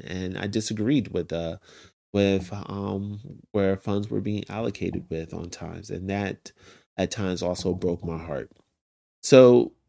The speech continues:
Mark chapter twelve, verses forty-one through forty-four.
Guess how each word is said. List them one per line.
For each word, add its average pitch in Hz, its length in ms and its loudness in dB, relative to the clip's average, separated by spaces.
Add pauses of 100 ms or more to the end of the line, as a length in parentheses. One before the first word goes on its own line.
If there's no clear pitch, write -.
(280)
Mark 160 260 2
chapter 131 340 2
twelve, 82 520 0 (160)
verses 104 540 2
forty-one 120 400 4
through 101 140 -6
forty-four. 87 1040 0